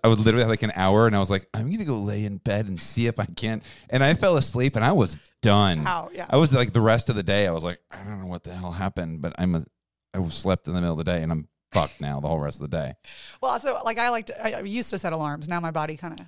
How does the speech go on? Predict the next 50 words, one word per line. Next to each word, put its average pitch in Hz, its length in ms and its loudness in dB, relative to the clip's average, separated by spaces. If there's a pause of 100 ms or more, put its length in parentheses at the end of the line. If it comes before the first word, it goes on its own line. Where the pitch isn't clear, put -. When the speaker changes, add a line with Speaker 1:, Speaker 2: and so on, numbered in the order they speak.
(100)
Speaker 2:
knows, 170 360 -8
but 165 200 -10 (480)
I, 196 260 -18
I 190 140 -10 (400)
place 220 180 -10
my 208 100 -8
hands 202 260 -8
together 196 480 0
on 202 140 -4
my 180 160 -6
chest 202 480 -4
Speaker 1:
Okay. 175 80 -6
Speaker 2:
because 180 220 -4
it - 180 -8
slows 185 340 -2
your 196 120 -2
heart 170 240 -4
rate 190 180 -8
down. 254 380 -6 (160)
Speaker 1:
Does 113 180 -4
it? 233 240 -4
Speaker 2:
Uh-huh. 185 240 -6
Speaker 1:
So 127 120 -8
you 120 80 -4
place 123 200 -6
your 135 100 -10
hands 113 140 -12
like 110 140 -10
you're 107 80 -14
praying. 85 640 -6
Speaker 2:
Yep, 196 260 -4
and 95 140 -8
then 98 100 -6
Speaker 1:
and 101 60 -2
you - 40 -4
Speaker 2:
I - 40 -8
Speaker 1:
hold 202 160 0
Speaker 2:
l- 113 60 -2
Speaker 1:
it - 80 -14
to - 40 -8
your 110 100 -2
chest. 90 360 -8
Speaker 2:
Yep, 208 260 -6
link 185 220 -8
my 196 120 -6
fingers 185 360 -8
together 208 340 -4
and 208 380 -8
I 160 420 -8
breathe 190 400 -4